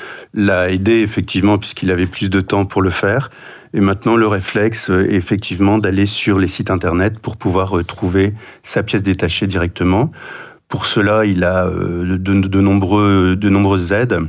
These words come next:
et il peut effectivement trouver, euh, très, très facilement. En, euh, tapant, euh, sur le site internet WeRepair, par exemple, il choisit son appareil,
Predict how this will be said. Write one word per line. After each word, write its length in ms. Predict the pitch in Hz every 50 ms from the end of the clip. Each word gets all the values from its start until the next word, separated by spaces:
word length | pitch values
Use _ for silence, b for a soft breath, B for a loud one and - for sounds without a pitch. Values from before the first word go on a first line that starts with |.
| - B B B B B B B B B
et 80 | 110 104
il 100 | 101 104
peut 100 | - 101
effectivement 520 | 95 - 104 98 - - 92 98 98 98
trouver, 500 | 95 - - 98 87 92 98 98 101 101
euh, 160 | 90 85 87
très, 240 | 90 - - - 107
très 160 | - - 104
facilement. 640 | 98 - 92 87 - - 95 92 92 95 110 139 143 135 B B B B B B B B -
En, 400 | - 110 107 107 107 104 101 98 95
euh, 360 | 90 87 90 90 90 90 90
tapant, 640 | 90 90 - 95 87 - - 113 110 110 107 104 98
euh, 640 | 90 85 87 87 90 92 92 95 - 50 50 - -
sur 300 | - - - - - 104
le 80 | 98 92
site 240 | 90 - 95 -
internet 400 | 101 98 95 98 95 98 98 92 - -
WeRepair, 440 | 92 90 98 87 - 101 98 - -
par 140 | - 87 85
exemple, 400 | 85 87 90 104 104 104 107 -
il 60 | -
choisit 320 | - - 107 101 98 101
son 160 | - - 98
appareil, 580 | 90 82 85 - 92 85 90 95 107 117 127 135